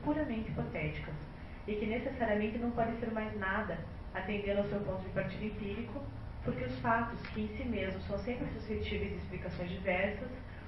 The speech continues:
nunca puderam e nunca poderão garantir a verdade de nenhuma teoria. E como dissemos mais atrás, maior ou menor multiplicidade deles não acrescenta nada a essa verdade.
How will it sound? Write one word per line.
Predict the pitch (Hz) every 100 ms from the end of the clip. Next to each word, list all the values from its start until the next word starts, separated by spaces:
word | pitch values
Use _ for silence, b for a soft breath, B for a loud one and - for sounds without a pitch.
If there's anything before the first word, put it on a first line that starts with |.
| -
nunca | 240 294 330
puderam | 247 190 185 185 208 - - 214
e |
nunca | 220 240 302
poderão | 233 208 185 196
garantir | 202 196 208 214
a | 214
verdade | 220 208 180 180 185
de |
nenhuma | 196 202 190
teoria. | 190 220 220 190 147 147 - B -
E | 185
como | - 147
dissemos | - 202 196 175
mais | 170 170
atrás, | 202 202 190 226 - - - - -
maior | 214 208 202 233
ou | 226
menor | 190 185 190
multiplicidade | 196 208 - 214 - 185 185 185
deles | 196 220 214 202
não | 208 240
acrescenta | 277 226 226 220 226
nada | 214 208 220 214
a |
essa | 202 196
verdade. | 196 - 165 151